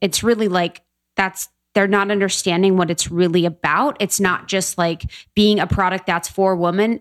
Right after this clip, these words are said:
a woman, and then saying you are supporting women. It's, like, what is the act of actually supporting women or being a part of, like, the movement to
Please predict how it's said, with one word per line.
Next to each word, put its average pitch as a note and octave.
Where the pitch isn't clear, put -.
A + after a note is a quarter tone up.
a G3+
woman, F3+
and G3+
then E3+
saying F3+
you E3+
are D#3+
supporting E3
women. B3
It's, G#3+
like, G3
what G#3+
is G3
the F#3+
act F3+
of F3+
actually F#3
supporting F3+
women E3+
or F3+
being F#3
a F3+
part F3
of, D#3+
like, E3+
the F3+
movement F3+
to F3